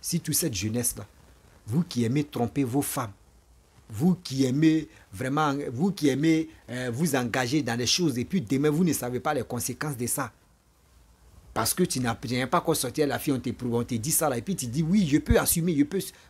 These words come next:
Hmm. Quand tu veux dire là, pose-toi des questions. Quand tu, mais quand tu veux donner ta réponse à quelqu'un, faut réfléchir d'abord. Donc, c'est pour vous dire les engagements que nous prenons comme ça, bêtement. Ah, moi, je vais assumer, je vais faire ceci, je vais faire cela. Tu sais pas,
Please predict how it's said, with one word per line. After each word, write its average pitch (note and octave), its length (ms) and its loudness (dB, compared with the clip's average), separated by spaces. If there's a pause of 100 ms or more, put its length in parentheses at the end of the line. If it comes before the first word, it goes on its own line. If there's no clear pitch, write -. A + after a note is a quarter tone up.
(100)
Hmm. A#3 280 0 (640)
Quand E3+ 120 -4
tu - 140 -8
veux C3 160 4
dire A#2 220 -4
là, F#2+ 140 -4 (160)
pose-toi D3 340 -4
des A2 100 -6
questions. A#2+ 400 -8
Quand F#3 140 2
tu, D#3+ 120 -4
mais E3+ 160 4
quand G#3 140 2
tu D3 120 -4
veux D#3+ 180 6 (440)
donner D3+ 240 2
ta C3 120 2
réponse B2+ 340 0
à A2+ 80 -2
quelqu'un, C#3 320 0 (240)
faut - 220 0
réfléchir A#2+ 480 -2
d'abord. G2+ 300 -12 (1500)
Donc, A2 140 -12
c'est G#2 140 -6
pour G2+ 160 -10
vous B2 140 -2
dire B2+ 280 -6 (800)
les G#2+ 180 0
engagements A2 500 0
que C3 120 -2
nous C3+ 160 0
prenons A2 360 -2
comme G2 180 -8
ça, A2 140 -4
bêtement. G#2 440 -6
Ah, C#3 280 0 (220)
moi, C#3 180 0
je A2 120 -4
vais C3+ 100 0
assumer, A#2+ 500 -2
je G#2 80 -4
vais B2+ 140 0
faire D3 160 0
ceci, A#2+ 320 -4
je G#2+ 60 -6
vais C3+ 100 2
faire C3 160 -4
cela. A#2 260 -4
Tu - 140 -10
sais A#2 220 -4
pas, - 280 0